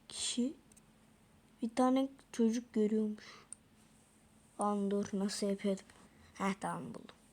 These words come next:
Bekle. Neredeydi lan o?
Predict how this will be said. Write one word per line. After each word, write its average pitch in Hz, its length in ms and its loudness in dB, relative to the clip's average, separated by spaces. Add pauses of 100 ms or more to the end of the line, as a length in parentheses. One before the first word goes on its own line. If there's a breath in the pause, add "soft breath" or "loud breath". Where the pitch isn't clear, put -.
(120)
Bekle. - 320 -12 (4000 loud breath)
Neredeydi 202 760 0
lan 185 220 -4
o? 185 160 -6